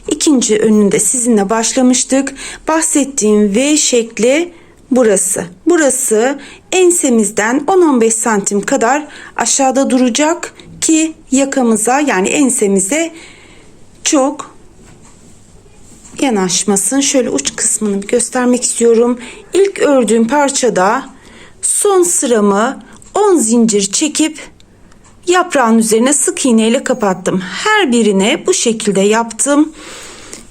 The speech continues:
İkinci önümde de aynı işlemi uyguladım. Tekrar ipimi koparmadan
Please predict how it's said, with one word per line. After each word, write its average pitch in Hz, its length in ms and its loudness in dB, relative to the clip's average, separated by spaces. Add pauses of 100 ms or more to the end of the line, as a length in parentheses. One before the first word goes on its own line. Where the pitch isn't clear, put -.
İkinci 240 720 2 (480)
önümde 277 540 4
de 262 300 2 (960)
aynı 285 340 2
işlemi 214 440 0
uyguladım. 285 920 0 (1400)
Tekrar 247 760 -2
ipimi 311 360 0
koparmadan 254 880 0